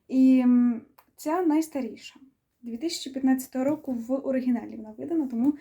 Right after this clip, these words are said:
я так думаю, що це просто, е, нехватка, м, вміння написання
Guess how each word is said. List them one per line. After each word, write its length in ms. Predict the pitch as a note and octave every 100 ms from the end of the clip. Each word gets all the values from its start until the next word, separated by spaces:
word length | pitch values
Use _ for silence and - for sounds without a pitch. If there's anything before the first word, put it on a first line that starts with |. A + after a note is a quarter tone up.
| - - - _ _
я 380 | C4 B3 C#4+ E4
так 240 | D#4+ C4+ A#3+
думаю, 540 | C4+ E4 F4 C#4 A#3
що 340 | - - C4+
це 140 | C4 C4+
просто, 880 | C4+ D4 E4 E4 - C#4 C4 A#3 - _ _ _ _ -
е, 460 | A#3+ A#3 A#3 A#3 B3+
нехватка, 1200 | C4+ C4 - C4 C4+ D4 - - C4 B3+ B3 A#3+ A#3+ A#3 _ _ _ _ _ _ _ _ _ _ -
м, 720 | A#3+ A#3+ A#3+ A#3 A#3 A#3+ A#3+ A3+
вміння 540 | A#3+ A#3 C#4+ C#4 C4 - -
написання 800 | B3+ C4 C4+ - B3 A3 G#3